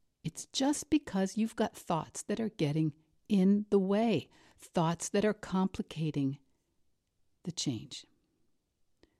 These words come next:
We can't make permanent positive changes to our relationship with animal products or our relationship to anything else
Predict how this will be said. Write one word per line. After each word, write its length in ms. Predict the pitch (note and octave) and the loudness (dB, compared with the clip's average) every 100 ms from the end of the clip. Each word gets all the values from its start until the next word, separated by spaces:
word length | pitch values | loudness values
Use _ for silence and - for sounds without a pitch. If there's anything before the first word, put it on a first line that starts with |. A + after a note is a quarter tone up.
| _ _ _ _ _ _ _ _ _ _ _ _ _ _ _ _ - | _ _ _ _ _ _ _ _ _ _ _ _ _ _ _ _ -4
We 160 | F#3 A3+ | 0 0
can't 380 | - - A3 - | -2 -4 -4 -2
make 340 | G3 F3 - - | -2 -2 -6 -4
permanent 680 | - G3+ F#3 E3 - - | 0 2 4 2 0 -10
positive 600 | - F#3+ F3 F#3 F3 D#3 - | -6 -2 0 0 -2 -4 -4
changes 680 | - F#3 F3+ D3 B2+ - - _ - | -2 2 2 0 -6 -10 -18 _ -6
to 200 | - F#3+ | 2 4
our 260 | E3+ D#3+ E3 - | 4 2 0 -2
relationship 1040 | E3+ E3+ F3+ G#3 A3 - G3+ - F#3+ - - | 2 4 6 4 4 0 0 0 -2 -4 -6
with 320 | E3+ E3 - - | -2 -2 -2 -2
animal 320 | G#3+ G3+ F#3+ | 4 6 4
products 640 | - E3+ D3+ D#3+ - - - _ _ - | 2 0 0 -2 -4 -12 -14 _ _ 2
or 220 | A3 G#3+ - _ _ _ _ - - | 2 2 -6 _ _ _ _ -10 -2
our 140 | G#3 | 2
relationship 580 | A3 A#3 A#3 A#3 - G#3+ | 4 6 6 4 2 2
to 80 | G#3 | 4
anything 380 | G#3+ G#3+ G#3 | 4 4 2
else 240 | A3+ F3+ | 2 0